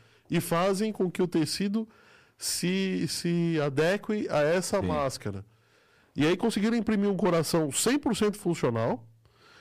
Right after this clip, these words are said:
Speaker 2: Com todas as válvulas.
Speaker 1: Com todas as válvulas, tudo bonitinho.
Speaker 2: Vamos ser sinceros, é extremamente difícil.
Speaker 1: Extremamente complexo,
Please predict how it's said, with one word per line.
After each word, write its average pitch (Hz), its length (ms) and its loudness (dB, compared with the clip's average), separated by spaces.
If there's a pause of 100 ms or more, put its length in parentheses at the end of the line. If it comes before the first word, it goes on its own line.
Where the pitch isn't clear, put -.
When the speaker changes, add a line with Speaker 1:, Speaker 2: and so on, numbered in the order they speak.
(140)
Speaker 2:
Com 90 160 -2
todas 123 420 0
as 90 160 0
válvulas. 90 520 0
Speaker 1:
Com 202 80 4
todas 226 200 4
as 160 160 2
válvulas, 160 600 2
tudo 214 220 -2
bonitinho. 160 500 0
Speaker 2:
Vamos 101 200 -2
ser 87 100 -2
sinceros, 87 480 -2
é 82 100 -4
extremamente 85 800 -6
difícil. 76 720 -12
Speaker 1:
Extremamente 165 440 -2
complexo, 113 580 -4